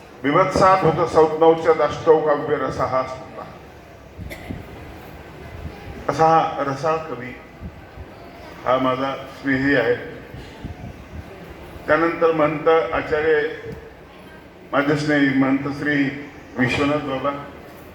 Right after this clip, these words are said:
गुरुहून आलेले आदरणीय श्रद्धेय महंत आवेराज बाबा, त्याचप्रमाणे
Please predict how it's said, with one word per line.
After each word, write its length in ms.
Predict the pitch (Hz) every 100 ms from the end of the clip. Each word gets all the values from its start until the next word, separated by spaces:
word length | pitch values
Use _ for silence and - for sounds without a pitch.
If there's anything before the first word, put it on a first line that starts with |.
| - - - - - - - - - - 113 - 120 - - - - 127
गुरुहून 340 | 151 170 165
आलेले 360 | 165 160 165 160
आदरणीय 500 | 131 127 143 156 151
श्रद्धेय 460 | 147 127 131 139 135 113 - - - - - - - - - - - - 127
महंत 320 | 131 139 147 139 - - - - - - - 120
आवेराज 360 | 123 139 143
बाबा, 320 | 143 127 123 127 - - - - - - - - - - - - - - - - - - - - - - - - - - - - - - - - -
त्याचप्रमाणे 640 | 156 156 156 156 160 160